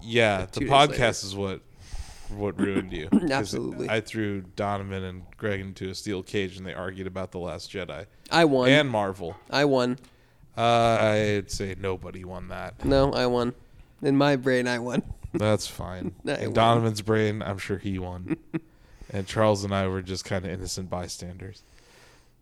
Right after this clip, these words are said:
Speaker 1: I, although I also hate The Last Jedi.
Speaker 2: Wouldn't you hear? The number one best character in the Star Wars universe is Princess Leia. I'm gonna kill him.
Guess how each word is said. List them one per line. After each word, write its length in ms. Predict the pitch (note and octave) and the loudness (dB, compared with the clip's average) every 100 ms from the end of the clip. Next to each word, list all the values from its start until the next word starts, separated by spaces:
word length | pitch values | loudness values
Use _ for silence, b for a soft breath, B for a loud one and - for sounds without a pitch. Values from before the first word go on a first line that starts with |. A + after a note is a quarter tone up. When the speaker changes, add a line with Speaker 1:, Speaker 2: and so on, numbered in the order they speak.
| _ | _
Speaker 1:
I, 160 | - G2+ | -8 2
although 320 | C3+ A2+ G2+ | 4 6 4
I 300 | F#2+ F#2+ F2+ | 4 0 -2
also 320 | - F#2 - F#2 | -6 -8 -6 -6
hate 220 | F#2 - | -6 -10
The 80 | F2 | -10
Last 300 | D#2+ - - | -10 -12 -2
Jedi. 100 | - | 4
Speaker 2:
Wouldn't 240 | A#3 C4 | 6 6
you 60 | E3 | 4
hear? 200 | G#3 A#3 | 6 6
The 60 | |
number 200 | F3+ G3 | 6 6
one 180 | G3 G3 | 8 8
best 260 | F3 G3+ - | 8 6 6
character 300 | G#3 F#3+ F#3 | 6 8 6
in 80 | E3+ | 4
the 80 | |
Star 180 | D#3+ F3+ | 6 8
Wars 140 | F3 D#3 | 8 8
universe 340 | G3+ F#3+ D#3 | 8 6 2
is 100 | D3+ | 0
Princess 360 | - F3 E3 D3+ | 4 4 4 4
Leia. 300 | F3+ F3+ D#3+ | 6 8 6
I'm 160 | D3+ D#3 | 6 6
gonna 160 | C#3 | 6
kill 220 | C3 E3 | 4 2
him. 140 | D#3 | 2